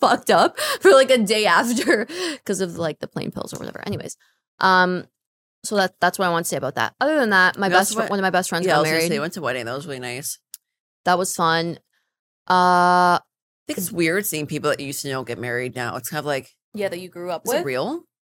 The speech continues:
Speaker 2: Well, she's, she obvi-, she's obviously more your friend than mine, but, like, I went to elementary school with
Speaker 1: But you grew
Speaker 2: both
Speaker 1: up
Speaker 2: of
Speaker 1: with
Speaker 2: them.
Speaker 1: her and
Speaker 2: Yeah.
Speaker 1: around them.
Speaker 2: And I know, like, this, I know Tucker's sister and, like
Speaker 1: Yeah. But no, it's, it was def-, that was definitely a fun
Speaker 2: But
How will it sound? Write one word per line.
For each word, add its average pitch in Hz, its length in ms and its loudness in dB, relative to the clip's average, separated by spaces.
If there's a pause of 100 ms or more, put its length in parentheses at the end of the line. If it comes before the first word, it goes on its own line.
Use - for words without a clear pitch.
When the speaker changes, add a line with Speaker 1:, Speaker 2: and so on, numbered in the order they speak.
(460)
Speaker 2:
Well, 202 140 4
she's, 202 160 0
she 233 100 -2
obvi-, 196 260 0
she's 196 140 -4
obviously 196 280 0
more 185 120 0
your 156 180 0
friend 160 140 -6
than 147 80 -6
mine, 143 200 0
but, 131 60 -6
like, 120 120 -4
I 139 40 0
went 147 180 -2
to 156 60 -10
elementary 139 300 -8
school 117 240 -8
with 127 160 -12 (100)
Speaker 1:
But 202 140 -8
you 220 100 -2
grew 196 160 -2
Speaker 2:
both - 160 6
Speaker 1:
up - 40 -10
Speaker 2:
of - 40 -2
Speaker 1:
with - 60 0
Speaker 2:
them. 127 140 2
Speaker 1:
her 170 120 0
and 165 140 -2
Speaker 2:
Yeah. 143 240 2
Speaker 1:
around 139 80 -6
them. 147 240 -10
Speaker 2:
And 156 100 -2
I 151 80 0
know, 147 200 -2
like, 139 180 -4
this, - 340 -8 (300)
I 143 80 -8
know 143 140 -10
Tucker's 135 340 -12
sister 127 400 -6
and, 123 160 -8
like 113 300 -12
Speaker 1:
Yeah. 156 260 -4 (680)
But 220 140 4
no, 220 160 4
it's, - 160 0
it 190 100 6
was 196 140 2
def-, 180 220 0
that 185 160 4
was 190 120 -2
definitely 170 340 -2
a 165 40 -6
fun 165 240 -6
Speaker 2:
But 196 140 -6